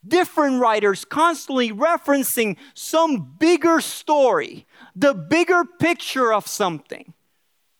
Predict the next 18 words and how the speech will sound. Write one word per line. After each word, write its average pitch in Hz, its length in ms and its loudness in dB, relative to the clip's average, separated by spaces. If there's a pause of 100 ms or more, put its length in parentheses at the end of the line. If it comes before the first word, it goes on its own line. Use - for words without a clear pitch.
(2250)
And 156 120 -6
so 196 400 -4
hard 151 260 -4
for 147 220 -6
us 143 140 -6
to 160 100 -14
comprehend 135 600 -6
and 117 120 -10
see 139 300 -10
it 123 80 -4
in 120 120 -10
front 139 260 -10
of 117 100 -8
us 107 140 -10
as 107 180 -14
it 120 120 -10
unfolds 117 540 -10
because 110 420 -12